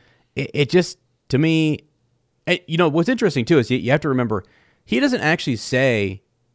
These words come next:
he just gives his name. And he just, it's the way he talks, it's where he's from, it's the fact that he changes his face. It's all of those clues that we put together, well, he must be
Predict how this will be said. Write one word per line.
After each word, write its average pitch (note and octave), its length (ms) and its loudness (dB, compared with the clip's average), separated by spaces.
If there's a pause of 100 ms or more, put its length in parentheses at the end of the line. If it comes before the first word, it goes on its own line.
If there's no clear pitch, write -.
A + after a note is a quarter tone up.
(360)
he D#3 100 -4
just G3+ 160 -4
gives F#3+ 160 0
his G#2+ 220 -8
name. G#2 420 -4 (760)
And B2+ 140 0
he D3 120 -2
just, D#3 220 -4
it's - 140 -8
the C3+ 100 0
way D3+ 200 2
he C#3 140 -4
talks, A#2+ 560 -4
it's - 140 -12
where A2+ 160 0
he's G2+ 200 -6
from, B2 500 -2 (380)
it's A2+ 280 -2
the A#2 100 -6
fact A2 240 0
that G#2 80 -2
he F#2+ 60 -6
changes G2+ 420 -6
his F#2 140 -10
face. A#2+ 420 0 (340)
It's A2+ 140 -6
all F3 260 4
of D3+ 60 -2
those C3+ 200 2
clues C#3 380 0
that - 160 -6
we C#3+ 380 -2
put C3 260 -4
together, G#2 500 -4
well, B2 240 2
he A2+ 140 -4
must A2+ 300 -4
be G#2 340 -6